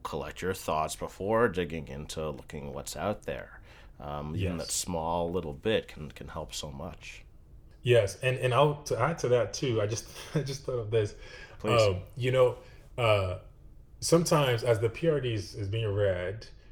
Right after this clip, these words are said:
Speaker 2: you have team members or even the project manager will already suggest some solutions as they're <laughs> presenting this problem statement to you. So being able to say, "Okay, uh, okay, uh, give me some time," right?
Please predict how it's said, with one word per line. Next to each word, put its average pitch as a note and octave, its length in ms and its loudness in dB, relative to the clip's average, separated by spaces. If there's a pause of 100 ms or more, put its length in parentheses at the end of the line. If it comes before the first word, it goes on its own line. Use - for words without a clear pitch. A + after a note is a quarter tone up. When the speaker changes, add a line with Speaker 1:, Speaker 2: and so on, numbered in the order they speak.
(120)
Speaker 2:
you G#2+ 140 -2
have A#2 480 2
team C3+ 260 -2
members A2 300 2
or B2 140 4
even C3 180 0
the A#2 80 2
project C#3 400 0
manager A#2+ 400 0
will G2 140 2
already G#2+ 320 2
suggest G2+ 640 0
some G2+ 220 0
solutions G2+ 920 0
as G#2+ 240 2
they're A#2 160 6
<laughs> - 120 -2
presenting B2+ 440 2
this A2+ 160 2
problem C#3+ 400 0
statement G#2 420 -4
to - 140 -4
you. G2 240 -2 (480)
So C#3+ 240 2
being D#3 240 0
able D#3 280 0
to A2+ 200 0
say, A2 300 0
"Okay, A2 360 2 (480)
uh, G#2+ 360 6 (180)
okay, B2 420 0 (140)
uh, A2+ 160 4 (160)
give D3 120 2
me D#3+ 60 4
some D#3+ 160 0
time," G#2 460 0
right? G#2 320 2